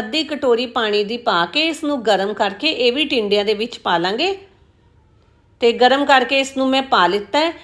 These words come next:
ਤੇ ਤਿੰਨ ਚਾਰ ਮਿੰਟ ਤੱਕ ਇਸ ਨੂੰ ਰਿੱਝਣ ਦੇਵਾਂਗੇ। ਤੇ ਤਕਰੀਬਨ ਤਿੰਨ ਚਾਰ ਮਿੰਟ ਹੋ ਗਏ ਹੋਏ ਨੇ। ਸਬਜ਼ੀ ਬਹੁਤ ਹੀ ਜ਼ਿਆਦਾ ਵਧੀਆ ਤਰੀਕੇ ਨਾਲ ਰਿੱਝੀ ਜਾ ਚੁੱਕੀ ਹੈ। ਬਹੁਤ ਸਵਾਦ ਸਬਜ਼ੀ ਬਣ ਕੇ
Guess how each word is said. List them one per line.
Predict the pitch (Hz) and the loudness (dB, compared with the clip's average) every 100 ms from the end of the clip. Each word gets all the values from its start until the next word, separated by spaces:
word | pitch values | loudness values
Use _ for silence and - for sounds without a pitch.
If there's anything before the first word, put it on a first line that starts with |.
| - _ | -20 _
ਤੇ | 240 240 | 0 2
ਤਿੰਨ | 277 277 | 0 -2
ਚਾਰ | 285 254 233 | 2 2 2
ਮਿੰਟ | 240 247 | 0 -2
ਤੱਕ | 254 247 285 | 2 0 0
ਇਸ | 254 | -4
ਨੂੰ | 262 254 | -2 0
ਰਿੱਝਣ | 226 180 233 247 | 0 0 0 2
ਦੇਵਾਂਗੇ। | 226 208 226 294 | 0 0 -2 -2
ਤੇ | 294 294 | -2 -2
ਤਕਰੀਬਨ | 294 262 240 220 247 254 | 0 -2 -4 -4 -4 -4
ਤਿੰਨ | 254 240 | -2 -2
ਚਾਰ | 240 262 233 | 0 0 0
ਮਿੰਟ | 240 240 247 | 0 -2 -4
ਹੋ | 220 175 | -4 -2
ਗਏ | 202 247 | 0 2
ਹੋਏ | 262 262 | 2 2
ਨੇ। | 294 427 - - _ _ _ _ _ _ _ _ _ _ _ _ _ _ - | 0 -2 -6 -20 _ _ _ _ _ _ _ _ _ _ _ _ _ _ -2
ਸਬਜ਼ੀ | 247 196 285 233 | 0 2 -2 0
ਬਹੁਤ | 214 226 269 285 | 2 4 4 4
ਹੀ | 294 | 0
ਜ਼ਿਆਦਾ | 262 247 220 | 2 2 2
ਵਧੀਆ | 214 202 226 254 | 0 0 0 0
ਤਰੀਕੇ | 254 233 226 233 | 0 -4 -2 -2
ਨਾਲ | 233 233 | 0 0
ਰਿੱਝੀ | 220 190 233 | 0 -4 -4
ਜਾ | 214 208 170 | 0 0 0
ਚੁੱਕੀ | - 233 254 285 | -2 -6 -4 0
ਹੈ। | 285 | 0
ਬਹੁਤ | 214 220 220 277 285 | 0 -2 0 0 -4
ਸਵਾਦ | - 233 214 | -2 2 2
ਸਬਜ਼ੀ | 214 214 170 233 | 0 -4 -4 -8
ਬਣ | 247 220 196 | -4 -2 -4
ਕੇ | 196 277 | -2 -4